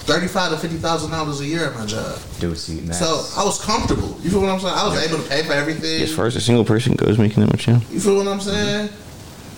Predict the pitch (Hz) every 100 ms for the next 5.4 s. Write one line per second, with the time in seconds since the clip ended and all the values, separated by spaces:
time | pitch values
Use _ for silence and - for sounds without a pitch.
0 | - - 95 135 165 185 185 190 214 247
1 | - 359 320 - - 202 185 208 143 220
2 | 294 175 180 156 - 123 98 101 151 139
3 | 175 190 202 220 214 107 160 156 170 202
4 | 196 113 196 - 95 101 - - - -
5 | - 139 104 71